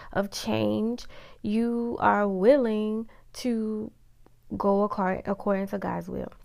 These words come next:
So that's a journey in itself, you know, being obedient and listening to God and what he has asked you to do. Um, life is rewarding.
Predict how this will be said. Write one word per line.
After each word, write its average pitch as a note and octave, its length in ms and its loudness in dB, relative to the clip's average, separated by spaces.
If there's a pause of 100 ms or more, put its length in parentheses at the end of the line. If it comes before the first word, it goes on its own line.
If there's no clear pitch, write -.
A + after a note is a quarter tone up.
(1200)
So F3+ 680 0 (1000)
that's A3 260 6
a G#3 60 2
journey F#3 440 0
in F#3 100 0
itself, G3 680 -2 (380)
you G#3 120 -4
know, F#3 240 -2
being G3 320 2
obedient F#3+ 760 2
and F#3 200 -2
listening G3 380 -4
to G3 140 -4
God F3 460 -4
and F3 260 -4 (380)
what F#3+ 280 0
he G#3+ 240 -2
has F#3 320 -2
asked F#3+ 380 -2
you G3+ 120 -2
to G3+ 140 -4
do. F#3 420 -4 (540)
Um, G#3 540 0
life G#3 540 2
is G#3 220 2 (600)
rewarding. F#3+ 1080 2